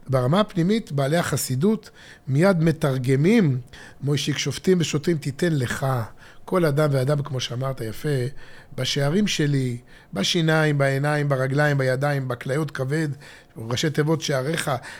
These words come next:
בכל השערים שלי אני צריך לשים מערכת ערנית של בעצם שיפוט פנימי,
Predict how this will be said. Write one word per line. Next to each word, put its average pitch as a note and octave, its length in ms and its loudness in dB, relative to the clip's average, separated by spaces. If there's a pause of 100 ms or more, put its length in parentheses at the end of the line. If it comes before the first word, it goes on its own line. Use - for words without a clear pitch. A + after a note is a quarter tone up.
(160)
בכל G3 340 4
השערים G#3 520 4
שלי F#3+ 480 4 (280)
אני C#3+ 140 0
צריך C#3+ 420 -2
לשים D#3 580 0 (340)
מערכת C3 720 -4 (420)
ערנית C#3+ 800 0 (540)
של - 240 -6
בעצם D#3 500 0
שיפוט - 680 -4
פנימי, C#3+ 480 2